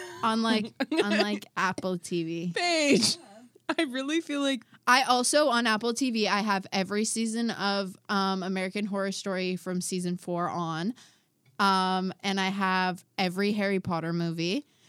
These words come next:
Speaker 1: I have the movie Waves. I don't know if you guys have seen
Speaker 2: Yeah.
Speaker 1: that movie. That movie is heartbreaking. And I can never listen to Frank Ocean the same again. It is so upsetting. What else do I have on there? I have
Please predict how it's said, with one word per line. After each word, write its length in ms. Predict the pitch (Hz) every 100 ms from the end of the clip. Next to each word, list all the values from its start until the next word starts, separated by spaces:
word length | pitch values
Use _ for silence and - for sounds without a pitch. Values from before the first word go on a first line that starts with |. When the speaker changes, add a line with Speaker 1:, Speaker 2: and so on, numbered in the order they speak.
| - -
Speaker 1:
I 80 |
have 200 | 240 233
the 80 | 226
movie 360 | 254 262 269 254
Waves. 500 | 190 165 175 190 202
I 100 | 180
don't 180 | 175 165
know 160 | 180
if 120 | 180 190
you 80 |
guys 200 | 180 170
have 100 | 180
seen 160 | 165 175
Speaker 2:
Yeah. 60 | 170
Speaker 1:
that 100 | 165
movie. 260 | 170 175
That 160 | 170 160
movie 280 | 175 170 156
is 100 | 165
heartbreaking. 1160 | - - 165 160 - 151 165 - - 98 208 208 _ _ _
And 120 | 190
I 60 | 175
can 340 | 165 175 175
never 480 | 170 165 175 175 196 _ _ _ _
listen 400 | 180 180 170 180 175
to 60 |
Frank 340 | 180 170 165 -
Ocean 360 | 160 - 156
the 80 | 156
same 280 | - 151 151
again. 380 | 143 82 - 190 - _
It 140 | - 175
is 240 | 170 - -
so 360 | - - 165
upsetting. 480 | - - 147 95 185 _ _ _ _ _ _
What 100 | -
else 180 | 208 185
do 100 | 180
I 60 | 175
have 200 | 170 165
on 120 | 170
there? 200 | 170 180
I 120 | - 208
have 380 | 208 190 185